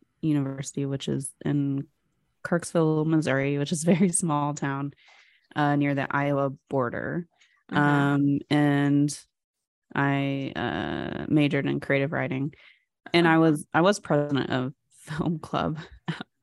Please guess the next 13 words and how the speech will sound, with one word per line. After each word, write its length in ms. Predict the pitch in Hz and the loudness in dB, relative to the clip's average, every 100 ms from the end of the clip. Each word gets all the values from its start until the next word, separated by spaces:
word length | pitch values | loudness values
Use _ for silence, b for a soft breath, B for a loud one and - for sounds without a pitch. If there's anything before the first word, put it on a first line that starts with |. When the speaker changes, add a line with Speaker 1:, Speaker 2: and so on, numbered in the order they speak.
| 147 | -4
Speaker 1:
on 180 | 160 160 | -2 -2
Truman 400 | - 143 139 143 | -2 0 0 0
for, 120 | 143 | 0
like, 200 | 135 - | -2 0
three 200 | 143 135 | -2 0
years. 300 | 135 135 139 | 0 -2 -2
So 340 | 139 131 135 - B B B - | -2 -2 -2 -6 B B B 2
there 120 | 175 | 2
was 140 | 180 | 4
definitely 500 | 196 175 175 156 139 135 | 0 0 2 2 0 -4
that 220 | 131 127 | -6 -8
tie-in, 540 | - 131 117 - - 156 | -6 -6 -6 -8 -8 -4
but, 300 | 143 135 | -2 -2